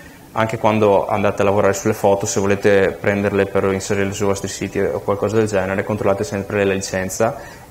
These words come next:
ed eventualmente anche per fare delle prove, eh, sulle fotografie, eh, per allenarvi potete trovare diversi siti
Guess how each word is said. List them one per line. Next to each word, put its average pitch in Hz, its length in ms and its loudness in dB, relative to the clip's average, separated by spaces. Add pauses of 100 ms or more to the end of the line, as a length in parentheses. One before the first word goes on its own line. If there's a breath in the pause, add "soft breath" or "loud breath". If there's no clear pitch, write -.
ed 113 120 4
eventualmente 123 680 4
anche 104 220 2
per 107 100 -2
fare 104 240 0
delle 101 160 2
prove, 101 640 2
eh, 92 540 -4
sulle 104 220 -2
fotografie, 101 1120 2
eh, 92 40 -4
per 101 200 -4
allenarvi 101 500 2
potete 107 360 0
trovare 101 320 4
diversi 98 360 0
siti 98 440 -4